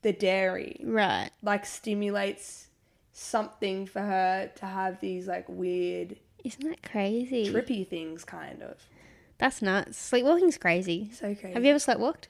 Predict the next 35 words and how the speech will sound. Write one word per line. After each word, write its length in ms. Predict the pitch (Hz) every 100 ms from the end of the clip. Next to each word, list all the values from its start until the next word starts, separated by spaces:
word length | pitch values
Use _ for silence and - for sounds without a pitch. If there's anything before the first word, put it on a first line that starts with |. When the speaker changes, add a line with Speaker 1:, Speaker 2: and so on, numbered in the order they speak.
| _ _ _ _ _ _ _ _ _ -
Speaker 1:
Um, 460 | 233 240 233 233 240
not 160 | - -
to 80 |
my 680 | 403 453 427 415 415 403 359 - _ _ _ -
knowledge, 640 | 202 185 196 294 339 262
I 140 | 220
don't 280 | 208 196 190 _
think. 420 | 202 190 202 285 -
Like, 160 | 226 233
I've 340 | 226 220 -
slept 420 | - 339 185 -
talked 340 | - 226 294 -
before. 460 | 208 - 190 180 -
I've 200 | 208 202
woken 340 | 214 247 320
myself 580 | 262 226 - 196 202 -
up 460 | 190 185 - _ -
talking. 680 | - 190 170 - 165 170 269
Speaker 2:
Mm. 340 | 254 - 247 - _ _ _ _
Speaker 1:
But, 140 | 226 214
like, 200 | 214 220
I 100 | 214
don't, 160 | 262 -
I 140 | 220
don't, 240 | 226 226
I've 180 | 208 208
never, 460 | 214 208 226 220 220
I 100 | -
don't 120 | 277
think 120 | 311
I've 40 | 247
ever 140 | 208
slept 460 | 196 - 196 - 180
walk. 480 | 170 190 175 - -
Speaker 2:
Mm. 420 | 247 247 202 185